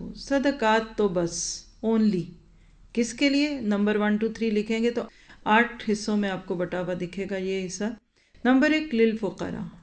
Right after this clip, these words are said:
फ़कीरों के लिए। सबकी detail आपको बाद में बताऊंगी, तर्जुमा पूरा कर लें। Number दो, वल मसाकीन,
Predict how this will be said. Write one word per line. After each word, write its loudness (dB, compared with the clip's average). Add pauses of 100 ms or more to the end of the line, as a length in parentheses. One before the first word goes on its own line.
(220)
फ़कीरों -2
के -6
लिए। -10 (560)
सबकी -2
detail 2
आपको -2
बाद -4
में -4
बताऊंगी, -4
तर्जुमा -4
पूरा -4
कर -10
लें। -8 (480)
Number 6
दो, 4
वल 4
मसाकीन, -2